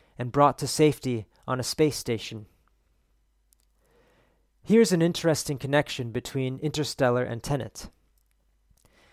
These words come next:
In the tesseract, Cooper somehow realizes that the tesseract has been designed by five-dimensional beings in order to save humanity.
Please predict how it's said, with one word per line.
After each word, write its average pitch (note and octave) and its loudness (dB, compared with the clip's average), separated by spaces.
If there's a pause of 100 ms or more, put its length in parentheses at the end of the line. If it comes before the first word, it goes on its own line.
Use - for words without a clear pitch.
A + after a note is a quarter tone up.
(440)
In F3 2
the G3+ 4
tesseract, B2 0 (360)
Cooper D3 4
somehow D#3+ 4
realizes B2+ 4
that C3 2
the C3+ -2
tesseract C3 0 (220)
has C#3+ 0
been D#3+ 2
designed D3+ 2
by C3 2
five-dimensional C#3+ -2
beings A#2+ -6 (600)
in C3 -6
order C3+ 0
to B2+ -8
save B2 0
humanity. B2+ -4